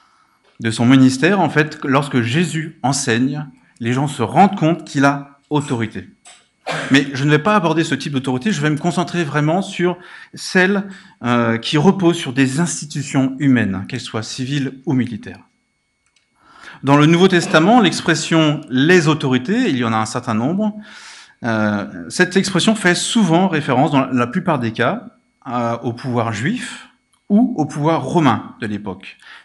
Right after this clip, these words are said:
Des pouvoirs institutionnalisés, qui sont organisés, qui sont identifiés, qui sont structurés. Et il est remarquable que Jésus, à aucun moment dans son ministère, ne s'en est pris aux autorités civiles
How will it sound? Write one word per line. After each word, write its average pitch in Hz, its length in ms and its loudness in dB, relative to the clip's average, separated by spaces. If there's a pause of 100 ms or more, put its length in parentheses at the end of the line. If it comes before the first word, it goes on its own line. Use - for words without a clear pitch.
Des 113 100 -4
pouvoirs 143 720 -4
institutionnalisés, 147 1000 0
qui - 80 -12
sont 139 260 -6
organisés, 143 540 -2
qui 131 100 -8
sont 127 360 -8
identifiés, 160 800 -4 (340)
qui 135 100 -10
sont 127 160 0
structurés. - 580 -6 (1500)
Et 156 100 4
il 156 120 4
est 147 60 6
remarquable 147 480 4
que 143 140 4
Jésus, 135 400 0
à 120 120 2
aucun 226 280 0
moment 170 280 2
dans 147 120 0
son 123 160 -4
ministère, 110 680 -4 (600)
ne 127 60 2
s'en 131 200 2
est 131 80 4
pris 208 380 -2
aux 139 180 -2
autorités 147 720 -4
civiles 127 600 -4